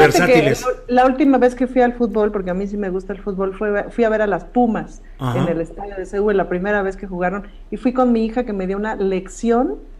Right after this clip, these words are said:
Speaker 2: de cómo se juega fútbol, porque me fue relatando el partido y contando cosas que yo no tenía ni idea.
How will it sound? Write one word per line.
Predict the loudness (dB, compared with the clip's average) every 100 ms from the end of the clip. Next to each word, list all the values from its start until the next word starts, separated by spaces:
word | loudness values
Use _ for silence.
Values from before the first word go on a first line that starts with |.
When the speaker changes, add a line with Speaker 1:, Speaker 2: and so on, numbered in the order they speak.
| -20 -20 -18 -6
Speaker 2:
de | -4
cómo | -2 -4 -6
se | -6
juega | -4 -4
fútbol, | -6 -6 -2 -2 -2 -6
porque | -8 -6
me | -8
fue | -4 -2 0 0 -2 0
relatando | -2 -2 -4 -4 -4
el | -4
partido | -6 -6 -6
y | -4
contando | -4 -4 -6 -6
cosas | -10
que | -6
yo | -6
no | -6
tenía | -6 -6
ni | -6 -2
idea. | -2 -2 -8